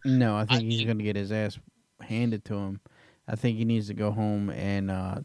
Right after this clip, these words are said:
Speaker 1: take on some takedown defense and
Speaker 2: Well, he's ten and oh now,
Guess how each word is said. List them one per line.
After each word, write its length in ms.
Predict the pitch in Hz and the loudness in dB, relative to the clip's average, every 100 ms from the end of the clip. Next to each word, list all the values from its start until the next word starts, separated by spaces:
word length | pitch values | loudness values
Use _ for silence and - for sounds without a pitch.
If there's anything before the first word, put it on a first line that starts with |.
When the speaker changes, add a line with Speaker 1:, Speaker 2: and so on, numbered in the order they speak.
| - | 2
Speaker 1:
take 240 | 120 - | 2 4
on 240 | 107 104 | 2 2
some 320 | - 101 98 - _ | 4 4 4 -2 _
takedown 440 | - 123 - 123 120 | 6 6 10 10 10
defense 500 | 117 123 120 117 - | 10 12 12 10 6
and 480 | - 101 101 98 98 - | 0 4 6 6 4 12
Speaker 2:
Well, 320 | 170 160 147 - - - | 12 12 12 6 -20 8
he's 280 | 156 180 - | 12 12 12
ten 240 | - 175 | 10 10
and 100 | 156 | 10
oh 160 | 143 143 | 8 8
now, 360 | 151 160 170 | 8 8 6